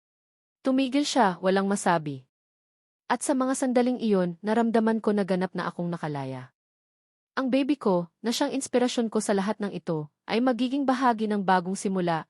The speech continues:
isang buhay kung saan kami ay malaya, malakas, at may dignidad. Ang twist sa kwento. Hindi siya ang nagwagi. Ako ang may hawak ng kapangyarihan, hindi sa galit, kundi sa tagumpay at karangalan.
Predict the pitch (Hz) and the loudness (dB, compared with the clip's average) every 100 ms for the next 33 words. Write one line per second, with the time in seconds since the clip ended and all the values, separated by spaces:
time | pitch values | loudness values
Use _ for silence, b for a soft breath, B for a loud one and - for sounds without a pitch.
0 | _ - 214 240 226 226 233 208 208 202 | _ -12 -4 -2 0 2 2 2 0 -4
1 | - - 185 196 190 190 180 175 170 156 | -4 -4 -4 -2 -2 -2 -4 -2 -2 -2
2 | 156 151 - _ 190 196 - 175 185 - | -4 -6 -12 _ 0 0 2 -2 -2 -8
3 | - 175 175 156 156 156 147 143 131 _ | -8 -6 -4 -6 -6 -8 -6 -8 -12 _
4 | _ _ _ _ _ _ _ - 254 - | _ _ _ _ _ _ _ -4 -2 2
5 | 311 - - - 220 196 175 143 - _ | 2 2 -2 2 2 2 -2 -8 -10 _
6 | _ _ _ _ _ _ _ 233 226 247 | _ _ _ _ _ _ _ -4 0 0
7 | 269 233 233 220 196 208 180 151 - _ | 2 2 2 0 2 0 0 -8 -10 _
8 | _ _ _ _ _ _ - 240 247 233 | _ _ _ _ _ _ -6 2 2 2
9 | 277 247 247 202 226 226 220 226 208 202 | 2 0 2 2 2 0 -2 -2 0 2
10 | 190 190 175 156 151 - - 220 233 254 | 2 0 -2 -4 -8 -10 -4 0 0 0
11 | 233 226 196 180 _ - 220 214 214 233 | 2 4 4 0 _ -2 0 2 0 0
12 | 196 190 180 160 175 - 165 147 147 143 | 0 0 0 -2 -4 -4 -4 -4 -6 -6
13 | 139 127 127 | -8 -10 -14